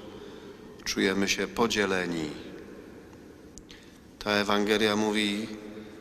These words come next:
"Popatrzcie uważnie na swoje rozproszenie". Grzech nie jest tylko sprawą między mną a Bogiem. Każdy grzech ma jeszcze to do siebie,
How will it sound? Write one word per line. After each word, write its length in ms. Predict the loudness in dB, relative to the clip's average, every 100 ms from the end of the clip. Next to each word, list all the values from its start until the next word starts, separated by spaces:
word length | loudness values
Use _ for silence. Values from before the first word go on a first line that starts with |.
| -18 -18 -6
"Popatrzcie 600 | -2 2 4 4 2 4
uważnie 600 | 4 4 2 2 0 0
na 180 | 0 0
swoje 440 | 0 2 4 4
rozproszenie". 1000 | 4 4 2 0 -2 0 0 -2 0 0 -2 -8 -14 -14 -16 -16 -16 -16 -18 -18 -20 -20 -20 -20 -20 -20 -16 -2
Grzech 320 | 4 4 6
nie 120 | 6
jest 260 | 6 6 6
tylko 260 | 2 0
sprawą 440 | -2 0 0 2 2
między 360 | 2 2 2
mną 300 | 2 4 4
a 100 | 2
Bogiem. 460 | 2 2 2 -4 -4 -8 -12 -16 -16 -18 -18 -18 -20 -20 -20 -20 -14 0
Każdy 360 | 2 4 2
grzech 300 | 4 2 4
ma 120 | 4
jeszcze 300 | 4 2 0
to 120 | 0 0
do 140 | 0
siebie, 480 | 0 0 2 2